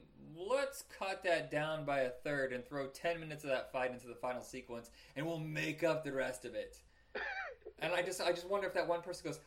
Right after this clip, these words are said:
"Are you fucking kidding me? No, no, no, no, hold on. I said a half hour. That's, like, at least a third. We can pad the rest." "No, th-, you know what? In fact, let's just throw a minute of it, and then we'll just have twelve guys in different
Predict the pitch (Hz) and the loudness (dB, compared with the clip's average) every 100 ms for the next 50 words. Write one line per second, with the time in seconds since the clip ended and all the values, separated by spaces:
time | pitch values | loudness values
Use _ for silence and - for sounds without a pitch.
0 | - 175 214 - - 190 185 202 165 - | -14 -10 -8 -10 -8 -6 -4 -6 -4 -2
1 | 151 170 190 226 254 - - - - - | 0 -2 -4 -6 -6 -12 -20 -6 -4 2
2 | 160 208 208 190 180 160 160 208 180 160 | 4 8 8 8 6 4 4 4 4 4
3 | 160 175 147 147 175 170 165 170 165 175 | 2 2 2 0 4 6 6 4 4 4
4 | 165 123 156 170 190 - 165 160 175 - | 4 2 0 0 -2 -4 -4 -6 -8 -10
5 | 160 - 185 156 156 - 185 180 131 120 | -8 -2 0 0 -6 -8 -2 -2 0 -4
6 | 104 - - - - - 165 170 160 151 | -4 -8 -18 -20 -20 -4 2 4 4 2
7 | 147 151 160 190 220 180 220 202 202 202 | 0 -2 -2 0 2 0 0 0 0 -2
8 | 202 196 196 185 165 165 165 151 131 127 | -4 -2 2 4 2 0 0 0 0 -2
9 | 135 135 135 139 147 - - 147 135 135 | -6 -6 -6 -2 -2 -2 0 0 2 2
10 | 135 135 127 139 139 | 2 2 -4 -8 -8